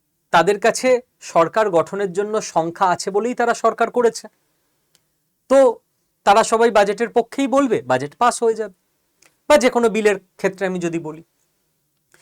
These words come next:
আমেরিকায় নিয়মটা আলাদা। আমেরিকায় এই যে আমেরিকার যে বাজেট পাস করাতে হয়, বাজেট যে পেশ করা হয়,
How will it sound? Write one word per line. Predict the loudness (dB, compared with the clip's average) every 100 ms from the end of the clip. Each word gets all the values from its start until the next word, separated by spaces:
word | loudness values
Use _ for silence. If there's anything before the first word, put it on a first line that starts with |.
| -20 -16 0
আমেরিকায় | 2 2 2 2 0
নিয়মটা | 0 -2 -2 -4
আলাদা। | -2 -6 -8 _ _ _ _ _ _ _ _ _ _ _ _
আমেরিকায় | -2 2 4 2 0 0 0
এই | -2 -4
যে | 2 0 0 _ _ _ _ -2
আমেরিকার | 2 4 4 4 4 4
যে | 4 4
বাজেট | 4 2 -4 -2
পাস | -2 -2 -4
করাতে | -6 -6 -10
হয়, | -6 -6 -2
বাজেট | -2 -4 -8
যে | -10
পেশ | -8 -2 -2 -2 -6
করা | -4 -4
হয়, | -6 -8